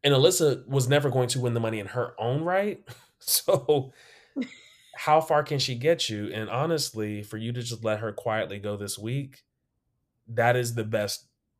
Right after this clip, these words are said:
Speaker 1: decision.
Speaker 2: It really could have been easier for him, because if Alyssa was up on the block, let's say it's Alyssa and, I don't know, if you wanna keep Joseph up there,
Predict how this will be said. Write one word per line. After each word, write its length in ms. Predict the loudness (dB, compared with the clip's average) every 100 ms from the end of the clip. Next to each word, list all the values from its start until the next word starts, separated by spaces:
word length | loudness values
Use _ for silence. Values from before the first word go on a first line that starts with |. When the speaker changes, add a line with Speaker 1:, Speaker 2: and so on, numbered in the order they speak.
| -12
Speaker 1:
decision. 680 | -8 -4 -4 -6 -14 -18 _ _ _ _ _ _ _ -6
Speaker 2:
It 160 | -6
really 400 | -4 0 0 0
could 180 | -4 -4
have 120 | -4 -2
been 220 | -4 -4
easier 680 | -8 -10 -8 -6 -6 -8 -12 -12
for 220 | -4 -4
him, 320 | -4 -6 -8 -8
because 400 | -8 -4 -4 -2
if 160 | -6 -2
Alyssa 500 | -2 0 0 -2 -2
was 140 | -2
up 180 | -4 -4
on 160 | -4 -4
the 80 |
block, 360 | -4 -4 -4 -4
let's 200 | -6 -4
say 160 | -2 -2
it's 140 | -2
Alyssa 420 | -2 -2 -4 -6
and, 440 | -4 -6 -8 -8 -6
I 80 | -4
don't 80 |
know, 240 | -4 -6 -10
if 140 | -10
you 80 | -4
wanna 180 | -4 -4
keep 200 | -6 -6
Joseph 340 | -6 -6 -6
up 160 | -8 -8
there, 180 | -12